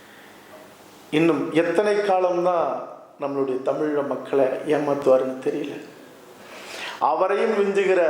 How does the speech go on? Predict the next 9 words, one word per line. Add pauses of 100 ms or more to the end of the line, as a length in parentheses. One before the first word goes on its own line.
(320)
ஒரு
தலைவராக (760)
சுமந்திரன்
இருக்கிறார். (1160)
உலகம்
முழுக்க (220)
ஐநா (100)
சபை (220)
உட்பட